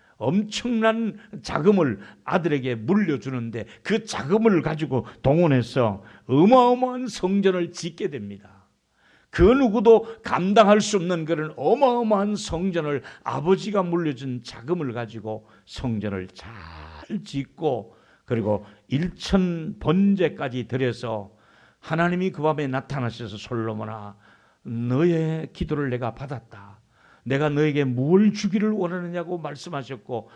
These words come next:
하나님의 임재 앞에 지혜를 구하게 되었고 그는 지혜를 얻게 된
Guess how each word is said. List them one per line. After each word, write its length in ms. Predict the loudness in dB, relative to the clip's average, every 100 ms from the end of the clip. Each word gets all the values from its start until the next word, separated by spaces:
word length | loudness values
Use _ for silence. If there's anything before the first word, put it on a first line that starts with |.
| -14
하나님의 480 | -4 -2 -2 -4 -2
임재 420 | -2 -2 0 0
앞에 440 | -2 -10 -16 -16 _ _ _ -16
지혜를 580 | -4 0 2 2 0
구하게 380 | -2 -2 0 -2
되었고 560 | -4 -6 -6 -6 -6 -8 _ -8
그는 280 | -6 -4
지혜를 520 | -6 -2 0 0 0 -2 -8
얻게 320 | -2 -2 2 2
된 280 | 2 0